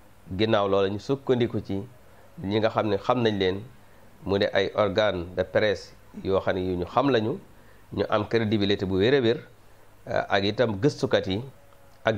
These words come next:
bindkat yi, ak yu mel noonu yëpp rek, incha Allah, ñu fas yéene sukkandiku ci yooye, ginnaaw ba nu wéeroo ci sunu borom subhanahu wa taala,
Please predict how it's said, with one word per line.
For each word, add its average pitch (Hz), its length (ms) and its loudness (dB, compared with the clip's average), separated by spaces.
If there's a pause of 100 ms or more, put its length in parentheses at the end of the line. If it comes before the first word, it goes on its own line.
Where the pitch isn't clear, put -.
bindkat 127 440 2
yi, 98 220 -2 (680)
ak 110 140 0
yu 131 100 4
mel 139 140 4
noonu 101 180 2
yëpp 123 140 -2
rek, 98 300 0 (220)
incha 104 320 0
Allah, 95 320 0 (480)
ñu 95 80 0
fas - 320 0
yéene 101 260 2
sukkandiku 107 480 -2
ci 107 120 -2
yooye, 101 320 4 (420)
ginnaaw 104 280 2
ba 101 120 0
nu 107 100 -2
wéeroo 120 280 2
ci 104 80 -8
sunu 107 200 -4
borom 95 240 0
subhanahu 92 280 0
wa - 20 -2
taala, 92 380 0